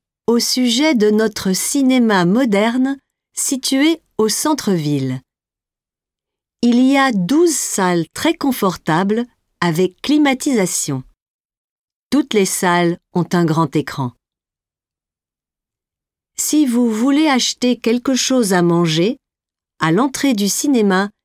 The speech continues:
il y a une petite boutique. Là, vous pouvez acheter des bonbons. Avant d'aller voir le film, vos enfants peuvent s'amuser dans notre salle de jeu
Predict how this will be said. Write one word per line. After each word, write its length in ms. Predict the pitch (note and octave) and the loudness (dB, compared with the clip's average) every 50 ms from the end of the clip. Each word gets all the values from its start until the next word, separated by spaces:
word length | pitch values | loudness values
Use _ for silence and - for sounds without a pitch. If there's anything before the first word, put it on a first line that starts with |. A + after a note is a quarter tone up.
| _ _ _ _ _ _ _ _ _ - | _ _ _ _ _ _ _ _ _ -2
il 160 | C4+ C4 C4+ | 0 2 2
y 140 | C4+ C#4 D4+ | 2 2 2
a 160 | D4+ D4+ D4 - _ _ | 0 0 -2 -6 _ _
une 160 | A#3 G#3+ G#3 G#3 | -4 -2 -2 -2
petite 360 | - C#4+ C4+ - E4 D#4 C4 | -2 -4 -2 -2 -2 0 0
boutique. 680 | G3+ A3+ B3 A#3 - - F#3 D#3+ D3 _ - - _ _ _ _ _ _ _ _ _ _ _ _ _ _ - | 0 0 0 -2 -2 -4 -4 -4 -4 _ -14 -20 _ _ _ _ _ _ _ _ _ _ _ _ _ _ -4
Là, 380 | C#3 C#3+ D3 D3+ F#3 A#3 C4+ C4+ _ _ _ _ _ _ _ _ _ _ | -2 0 0 0 0 0 -2 -4 _ _ _ _ _ _ _ _ _ _
vous 240 | D3 D3 E3+ F#3+ F3+ | -6 -4 -4 -4 -2
pouvez 400 | - G#3 G3+ G3 C4 B3+ G3 G#3 | -4 -4 -2 -2 -2 0 0 0
acheter 420 | G3+ G3+ - - - - C4+ C#4+ - _ _ | -2 -2 -4 -4 -4 -4 -6 -6 -8 _ _
des 220 | - D#3+ E3+ D#3+ D3 | -6 -2 -2 0 0
bonbons. 480 | C#3+ F#3 G#3 A3 F#3+ D#3+ C#3+ C3+ C3 B2 _ _ _ _ _ _ _ _ _ _ _ _ _ _ _ _ _ _ _ _ _ _ _ _ _ _ _ _ _ _ _ _ _ _ _ _ _ - | 0 0 0 0 0 -2 -2 -4 -6 -8 _ _ _ _ _ _ _ _ _ _ _ _ _ _ _ _ _ _ _ _ _ _ _ _ _ _ _ _ _ _ _ _ _ _ _ _ _ -4
Avant 320 | F#3+ G3 F#3 A3 D4+ F4+ | -2 0 0 2 2 2
d'aller 260 | E4 B3+ A#3 A3+ A3 | 2 2 2 2 2
voir 320 | G#3+ F#3+ G#3 B3+ C#4 C#4 B3+ | 2 2 0 0 0 2 2
le 100 | G#3 F#3 | 0 0
film, 520 | F3 - - D#3 D3 D#3+ F3 F3+ F#3 F3+ - _ _ _ _ _ _ _ _ | -2 -4 -4 -2 -2 0 0 0 -2 -2 -6 _ _ _ _ _ _ _ _
vos 320 | - F3 G#3+ A3+ G#3+ G3+ | -4 0 0 2 2 2
enfants 420 | A#3+ B3 B3 - - - D4 D#4 D4+ | 0 0 0 -2 -2 0 0 0 0
peuvent 260 | - - A3 G#3+ G#3 | 0 -2 -2 -2 -2
s'amuser 760 | - - - B3+ C4 C4 B3+ B3 G#3 F3+ F3 F#3+ G#3 G#3 G#3 _ _ _ - | -4 -2 0 2 2 4 2 2 2 0 0 0 0 0 -2 _ _ _ -6
dans 180 | E3+ D#3+ F3 F3 | -2 0 0 2
notre 360 | F3+ F3+ F3 F3+ - - F3+ | 2 0 0 -2 -4 -4 -4
salle 360 | E3+ - - C#4+ D4 D4+ C4 | -2 -2 0 0 0 2 2
de 160 | G#3+ A#3+ B3 | 2 2 2
jeu 340 | A#3+ A3+ A3 A#3 C#4+ D#4+ E4 | 2 0 0 0 0 -2 -2